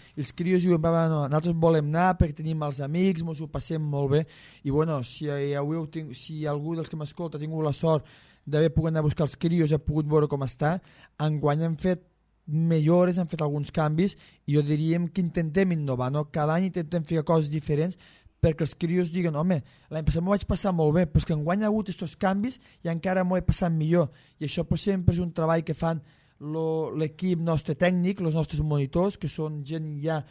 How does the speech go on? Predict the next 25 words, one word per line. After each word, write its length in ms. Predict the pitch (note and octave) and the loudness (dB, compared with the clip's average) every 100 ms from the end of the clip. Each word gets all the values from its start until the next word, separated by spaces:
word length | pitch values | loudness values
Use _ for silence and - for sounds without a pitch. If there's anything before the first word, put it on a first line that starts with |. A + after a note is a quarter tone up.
| _ _ | _ _
molt 300 | - D#3 E3 D#3 | -2 2 2 0
especialitzada, 720 | - D3 D3+ D3 D3+ D#3 E3+ | -2 0 -2 0 0 2 2
així 240 | D#3 F#3 | 0 -4
com 240 | E3+ D#3+ D#3 | -2 -2 0
els 160 | D3+ | 0
nostres 380 | C#3+ D3+ - D3 | 0 -2 -2 -2
directors 480 | D3 C#3+ - D#3 C3+ | 0 -2 0 -2 -2
que 60 | C3+ | -2
tenim, 240 | C3+ D#3+ | -2 -2
tant 180 | D3+ D3 | -2 -4
la 100 | C#3+ | -4
Francina 380 | C3+ C#3 C3+ D3 | -6 -10 -10 -8
Gamundi 400 | C#3+ D3+ E3 D3+ C3 - _ _ _ | -6 -6 -8 -8 -12 -16 _ _ _
com 160 | D3+ | -8
la 80 | D3 | -8
Sílvia 300 | - D#3+ D3+ | -6 -4 -4
Robles, 360 | C#3 D3 D3+ E3 | -4 -2 -2 -2
que 80 | D3+ | -2
s'ho 160 | D#3+ | -4
curren 360 | - D#3+ D#3 D3 | 2 4 4 4
molt, 340 | C#3+ D3+ E3+ D#3+ | 2 2 2 2
ho 40 | |
treballen 320 | D3+ D3 D3+ D3 | 0 2 2 0
molt 280 | C#3+ C#3 | 0 2
bé 80 | C3+ | 2